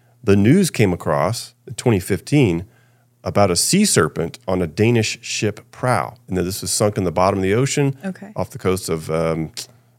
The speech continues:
Speaker 1: Sweden for five hundred years.
Speaker 2: Wow, okay.
Speaker 1: And the hundreds of pounds. They finally dredge this thing, pull it up, and it's,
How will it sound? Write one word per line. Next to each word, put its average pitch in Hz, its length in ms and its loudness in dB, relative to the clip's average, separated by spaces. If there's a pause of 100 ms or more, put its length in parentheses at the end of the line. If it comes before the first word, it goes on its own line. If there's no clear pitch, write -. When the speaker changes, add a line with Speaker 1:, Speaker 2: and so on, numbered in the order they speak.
(180)
Speaker 1:
Sweden 147 540 2 (420)
for - 180 -6
five 117 280 2
hundred 131 220 4
years. 127 440 2 (100)
Speaker 2:
Wow, 196 640 -6
okay. 90 200 0
Speaker 1:
And 87 100 0
the 87 60 -2
hundreds 147 340 2
of 143 100 -2
pounds. 101 340 2
They 76 100 -4
finally 98 500 -2 (360)
dredge 104 360 0
this 87 200 -4
thing, 80 280 -4
pull 92 180 -2
it 82 60 -2
up, 73 240 -4 (560)
and 87 360 0
it's, - 420 -8